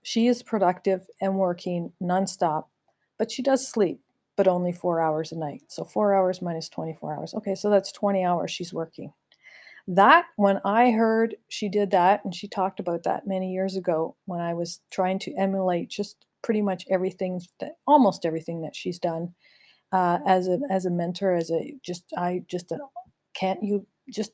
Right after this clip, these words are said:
Martha Stewart. I mean, she's got the answer for everything. But when she said that, I kinda went, "Oh, I'm not gonna follow that guidance. That sounds kinda crazy."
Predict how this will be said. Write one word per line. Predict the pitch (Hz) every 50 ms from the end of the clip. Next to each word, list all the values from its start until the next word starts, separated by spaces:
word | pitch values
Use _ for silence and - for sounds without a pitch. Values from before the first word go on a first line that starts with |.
| _ -
Martha | 185 208 254 262 - 233
Stewart. | - - - 175 214 277 254 - 277 -
I | 180
mean, | 190 196 202
she's | 202 - 233 220 226
got | - 220 226 226
the | 233 220
answer | 220 226 233 - -
for | 214 - - 370 381
everything. | - 247 254 262 254 220 247 - 156 - - _ _ _ _ _ _ _ _
But | - - -
when | 202 220 247
she | 240 - - 294
said | 277 - - 277 247 208
that, | - 214 208 202
I | 196 190
kinda | 185 185 - 185 180 180
went, | 175 160 - 302 -
"Oh, | 208 214 220
I'm | 220 220 214 214 208
not | 208 208 202 202 202 202
gonna | 208 196 190 185
follow | 185 - 190 180 180 175 170 165
that | 165 160 160 156 - - _ _ _ _ _ _ -
guidance. | - 165 156 160 - 139 - - -
That | - - 190 175 -
sounds | - - 185 170 170 170 175 175 - - - - - -
kinda | 180 175 190 202
crazy." | 202 - 185 160 151 151 160 - - - -